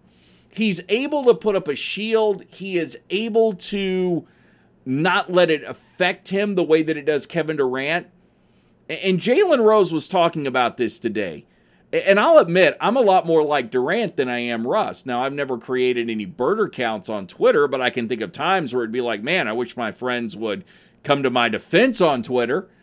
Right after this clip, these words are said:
I wish my friends would defend me when I'm getting ripped for things that I'm saying." Um, yeah, that, that I would love. And a lot of that stuff, like, I've got,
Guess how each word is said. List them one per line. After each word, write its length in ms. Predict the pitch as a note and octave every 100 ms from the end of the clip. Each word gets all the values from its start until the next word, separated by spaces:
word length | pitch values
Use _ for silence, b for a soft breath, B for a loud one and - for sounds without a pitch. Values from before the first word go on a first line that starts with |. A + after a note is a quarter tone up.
| B E3+ -
I 100 | C#3
wish 240 | D#3+ D3+
my 240 | C#3 C3+
friends 460 | B2+ C#3+ D#3 D#3+ C#3
would 160 | D3 C#3+
defend 380 | - D#3+ D3+
me 160 | D3 D3
when 160 | C#3+ C#3
I'm 160 | C#3
getting 280 | C3+ C3+ B2+
ripped 380 | A#2+ E3 F3 -
for 100 | D3+
things 340 | - D#3+ D3
that 120 | D3+
I'm 180 | C#3 B2+
saying." 540 | A2+ G#3+ G#3 F#3 F#3 - -
Um, 600 | C3 C3 C3 C3 B2 A2 - B2
yeah, 460 | C#3 C#3+ A3+ D#3
that, 280 | C3+ D#3+ D3
that 180 | E3 G3+
I 140 | G3+
would 200 | F3+ F3+
love. 440 | E3 E3 A#2+ D#2+ _ b b b b
And 140 | D3+ D#3+
a 60 |
lot 320 | D#3 E3 G3+
of 100 | A3
that 260 | F#3+ F#3 F3+
stuff, 400 | - F#3 E3+ D#3
like, 240 | D3 B2 -
I've 260 | D3+ G#3+ F#3
got, 400 | F#3 D#3 D3+